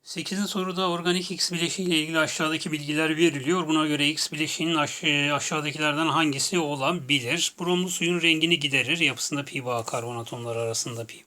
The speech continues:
bağ içerecek. Bromlu suyun rengini giderir, giderir. Bromlu suyun rengini giderir. B ve D şıkkını eledik.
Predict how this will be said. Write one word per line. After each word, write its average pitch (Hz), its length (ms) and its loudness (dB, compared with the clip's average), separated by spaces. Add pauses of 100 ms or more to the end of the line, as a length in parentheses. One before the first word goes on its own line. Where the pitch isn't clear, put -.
bağ 120 140 -6
içerecek. 120 720 -8 (600)
Bromlu 127 440 -6
suyun 120 360 -6
rengini 131 760 -4
giderir, 123 560 -4
giderir. 131 840 -6
Bromlu 120 300 -8
suyun 120 280 -8
rengini 127 360 -6
giderir. - 600 -6
B 123 180 -2
ve 123 180 -6
D 127 120 -4
şıkkını - 340 -6
eledik. 120 400 -10